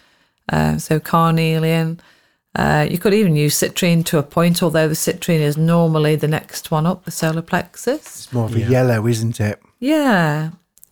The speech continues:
Speaker 1: But you could use, uh, there is a, an orange aventurine, so you could use anything like that, really, because the, the sacral chakra is to, connected to the emotions and creativity. So you could use a different stone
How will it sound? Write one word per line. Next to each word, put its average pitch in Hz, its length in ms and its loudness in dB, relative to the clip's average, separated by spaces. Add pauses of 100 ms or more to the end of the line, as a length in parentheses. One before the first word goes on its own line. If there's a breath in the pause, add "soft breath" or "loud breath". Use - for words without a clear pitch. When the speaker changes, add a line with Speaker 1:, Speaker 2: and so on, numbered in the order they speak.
(160)
Speaker 1:
But - 100 -6
you 156 80 -4
could 170 400 -2
use, 160 400 0
uh, 156 240 2
there 165 240 2
is 165 160 0
a, 160 180 0
an 165 80 2
orange 160 360 2
aventurine, 180 880 2
so - 160 -4
you 175 80 0
could 170 200 -12
use 180 240 2
anything 240 380 -2
like 156 260 -2
that, - 420 -2
really, 180 420 -2 (380 loud breath)
because - 280 -2
the, 170 220 2
the 165 100 -2
sacral 170 360 -2
chakra 170 300 -2
is 165 140 -2
to, - 280 -4
connected - 500 -4
to 170 200 2
the 160 160 0
emotions 170 760 2
and 170 120 2
creativity. 180 960 0 (320)
So 147 240 -6
you 151 180 -4
could 165 240 -4
use 160 260 0 (140)
a 151 60 0
different 170 460 -2
stone 226 540 0